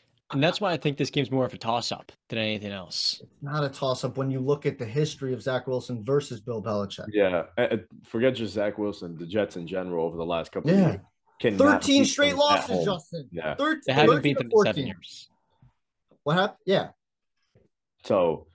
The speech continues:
Speaker 3: I don't see that br-, ending right now. And like I s-, like Brandon said, both teams are coming off of a bye, but I'd feel way more comfortable if I'm placing my money down on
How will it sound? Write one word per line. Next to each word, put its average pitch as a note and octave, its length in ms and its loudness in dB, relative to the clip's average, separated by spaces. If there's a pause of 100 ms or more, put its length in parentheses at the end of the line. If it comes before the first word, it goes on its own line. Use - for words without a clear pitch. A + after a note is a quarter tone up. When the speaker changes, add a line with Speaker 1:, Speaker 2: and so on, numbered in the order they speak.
(160)
Speaker 3:
I A#2+ 120 2
don't C3 140 2
see C3 180 4
that A2 260 4
br-, A2+ 180 0
ending G2+ 360 -2
right F#2 200 -4
now. E2 280 -8
And G2+ 140 -4
like A2+ 180 0
I A#2 40 4
s-, A2+ 140 -4 (180)
like A2 200 -2
Brandon A2 340 -4
said, A2+ 400 -2
both B2 220 -2
teams A#2+ 240 -6
are G#2+ 60 -4
coming G#2+ 300 -6
off G#2+ 160 -4
of F#2 120 -12
a F2 40 -14
bye, F2+ 320 -2 (360)
but G#2+ 400 0
I'd A#2 180 0
feel A#2+ 220 0
way G#2+ 320 -2
more A2 260 -6
comfortable F#2+ 480 -8
if F#2 60 -14
I'm G#2+ 140 -2
placing A#2 340 -2
my F#2+ 120 -4
money G#2 280 -4
down G#2 220 -4
on D#2+ 140 -10